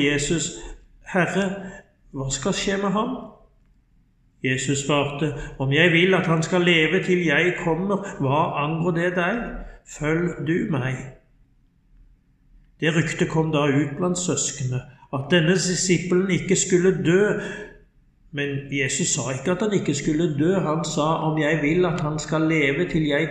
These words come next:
kommer, hva angår det deg?» Det er denne disippelen som vitner om alt dette, og som har skrevet dette, og vi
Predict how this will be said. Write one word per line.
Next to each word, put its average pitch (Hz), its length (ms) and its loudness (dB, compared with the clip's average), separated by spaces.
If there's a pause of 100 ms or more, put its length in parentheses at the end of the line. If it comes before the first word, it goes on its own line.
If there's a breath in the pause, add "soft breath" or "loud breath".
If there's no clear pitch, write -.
kommer, 180 340 -2
hva 143 220 2
angår 143 400 0
det 160 160 2
deg?» 170 260 -2 (2250)
Det 139 100 2
er 139 480 0
denne 160 320 0
disippelen 151 880 -2
som 135 320 -2
vitner 160 480 -2
om 165 100 -4 (140)
alt 185 480 -2
dette, - 480 -6
og 135 160 0
som 135 160 -2
har 135 80 0
skrevet 151 720 -2
dette, - 500 -4 (300 loud breath)
og 131 160 0
vi 143 80 2